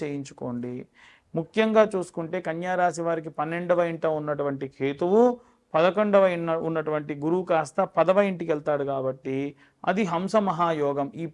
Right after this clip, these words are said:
పంచమహాపురుష యోగాల్లో గురువు పదవ ఇంట్లో సంచారం చేసేటప్పుడు వీరికి లాభిస్తుంది గోచార రీత్యా, అది కూడా ఎనిమిదవ తారీఖు తర్వాతకి.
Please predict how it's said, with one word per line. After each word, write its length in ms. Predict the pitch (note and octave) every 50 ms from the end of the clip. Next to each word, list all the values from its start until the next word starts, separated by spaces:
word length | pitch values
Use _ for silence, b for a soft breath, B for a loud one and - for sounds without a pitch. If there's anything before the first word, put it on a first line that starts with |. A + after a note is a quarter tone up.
| _ -
పంచమహాపురుష 800 | D3 C#3+ D#3+ D3 G3 G3 G3 G3 F#3 F#3+ F3+ F3+ F3 D#3+ C#3+ D3+ E3+ D#3+ D#3
యోగాల్లో 400 | D3+ D3 D3 C#3+ C#3+ D3 F3+ G#3+ A3 G3 E3+ D#3
గురువు 340 | E3 F3+ G3+ G3+ G#3+ B3 D4 G4+ - - b b b b b b _ _ - D3
పదవ 240 | D3+ D3+ F3+ G#3 A3+ A3+ A3 G#3+
ఇంట్లో 280 | G3+ G3 F#3+ G3 F#3+ F#3 F#3+ D#3+
సంచారం 460 | E3 D#3+ D#3+ D#3+ F3+ F3+ F3+ F3 F3 E3+ D#3 E3
చేసేటప్పుడు 680 | D#3+ D#3 D3 - D3+ C#3+ C#3 C#3+ C3 - - E3+ D#3 C#3+ C#3 C#3 D3 E3 F3 _ b b b b - E3
వీరికి 300 | G3 G#3+ G#3+ F#3+ G3 G3 F3
లాభిస్తుంది 500 | D#3 D3+ D3+ D#3 C3+ - E3 D#3 E3 F3+ E3
గోచార 360 | D3+ D3 D3 C#3+ - C#3 C3+ C3 B2+ B2+
రీత్యా, 340 | B2 A#2+ _ - C3 B2 B2 B2 B2+ - - b b b b b b -
అది 120 | E3+ F#3+ F3+ F3+
కూడా 200 | F#3 F#3 F3 F#3 G3+ G3
ఎనిమిదవ 320 | F3 D#3+ D#3+ D#3 D3+ D3+ D3+ D3+ D3+
తారీఖు 320 | C#3+ C#3 C3+ C3+ C3+ D3 C3+ C#3
తర్వాతకి. 580 | B2+ B2+ B2 B2 B2 B2 C3 B2 - B2+ B2+